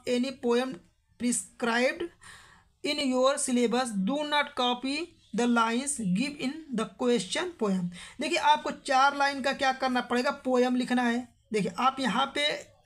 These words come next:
Amanda के बारे में लिखिए, या यहाँ से चार line का आपको poem याद है तो आप poem लिख सकते हैं। ये total तीन number का होगा, तो आपको सजेस्ट करेंगे कि आप poem ही लिखिएगा। Poem आसान रहता है, आपको poem याद रहेगा।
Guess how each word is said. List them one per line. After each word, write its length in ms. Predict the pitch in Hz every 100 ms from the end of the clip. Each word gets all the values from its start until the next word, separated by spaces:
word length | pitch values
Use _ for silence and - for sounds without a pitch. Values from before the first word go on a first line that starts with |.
| 247
Amanda 360 | 240 247 277
के 100 | 277
बारे 280 | 262 269 277
में 80 | 277
लिखिए, 420 | 269 - 269 359 - - -
या 100 | 247
यहाँ 200 | 254 262
से 100 | 269
चार 300 | 240 254 262
line 240 | 269 262
का 80 | 262
आपको 220 | 247 247
poem 400 | 240 240 233 247 269 220
याद 340 | 233 262 220
है 140 | 277
तो 200 | 294 -
आप 200 | 247 240 -
poem 280 | 226 240 269
लिख 180 | 247
सकते 280 | - 220 -
हैं। 100 | 269
ये 60 | 302
total 360 | - 240 269
तीन 200 | 240 247
number 280 | 226 208 208
का 100 | 190
होगा, 320 | 185 220 302 - - -
तो 60 | 240
आपको 260 | 269 277
सजेस्ट 500 | - 262 233 277 -
करेंगे 360 | 240 254 262 277
कि 100 | 269
आप 500 | - 226 247 262 - - -
poem 360 | 247 233 240 247
ही 240 | 214 294 233
लिखिएगा। 440 | 226 233 233 214
Poem 360 | 214 247 254 277 -
आसान 360 | 214 233 240
रहता 200 | 254 254
है, 60 | 240
आपको 160 | -
poem 340 | 220 220 220 220
याद 260 | 214 233
रहेगा। 360 | 247 254 254 349